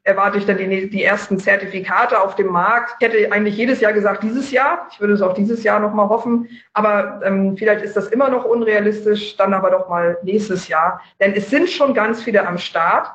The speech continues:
Es können auch in Deutschland und in anderen Mitgliedstaaten, ähm, viele solche Überprüfungen machen. Und deswegen, jetzt geht's nur darum, in Anführungsstrichen nur,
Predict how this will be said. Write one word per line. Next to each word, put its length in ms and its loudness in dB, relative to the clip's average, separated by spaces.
Es 200 -6
können 240 0
auch 200 2
in 140 0
Deutschland 640 0
und 120 0
in 100 -2
anderen 240 -2
Mitgliedstaaten, 800 -2
ähm, 140 2
viele 540 0
solche 280 0
Überprüfungen 800 0
machen. 340 -2
Und 340 0
deswegen, 800 2
jetzt 220 2
geht's 160 0
nur 140 2
darum, 400 0
in 100 -6
Anführungsstrichen 880 0
nur, 300 0